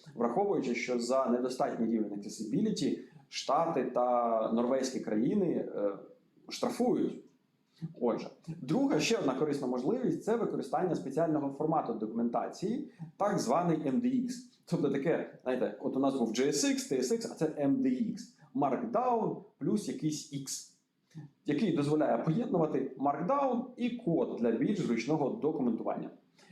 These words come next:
Ще однією, до речі, дуже-дуже цікавою власти-, можливістю може бути поєднання сторібука та фігми. Тобто ми взагалі можемо звести наш сторібук і дизайн-систему фігми в одне ціле.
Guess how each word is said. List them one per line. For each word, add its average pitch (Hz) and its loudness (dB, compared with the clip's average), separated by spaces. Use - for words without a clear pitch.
Ще - 2
однією, 131 2
до - 0
речі, 117 2
дуже-дуже 139 0
цікавою 107 2
власти-, 113 0
можливістю 127 0
може 175 0
бути 170 -2
поєднання 165 0
сторібука - -2
та - -6
фігми. 185 0
Тобто 147 0
ми 139 4
взагалі 139 2
можемо 139 2
звести 123 -4
наш 135 0
сторібук 165 0
і 151 -2
дизайн-систему 123 0
фігми 156 0
в 113 0
одне 127 2
ціле. - -2